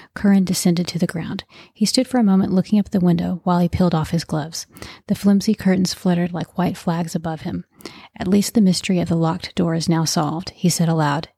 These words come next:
and turned his attention to the ground around the tree. But the hardy grass that passed for a lawn in Singapore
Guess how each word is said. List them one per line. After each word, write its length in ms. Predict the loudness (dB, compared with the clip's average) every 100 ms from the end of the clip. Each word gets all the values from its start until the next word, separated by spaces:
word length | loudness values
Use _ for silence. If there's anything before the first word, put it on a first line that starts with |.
| -4
and 120 | 0
turned 200 | 2 2
his 120 | 2
attention 380 | 0 2 0 0
to 100 | 0
the 60 | 2
ground 340 | 2 2 0
around 260 | -2 -4 -4
the 40 |
tree. 320 | -8 -8 -10 -14 -20 _
But 100 | -2
the 80 | 0
hardy 240 | 2 2
grass 400 | 2 2 0 -2
that 160 | -6 -6
passed 300 | -2 -2 -2
for 100 | -2
a 80 | 0
lawn 340 | 0 0 -2 -2
in 80 | -2
Singapore 540 | 2 0 -2 -8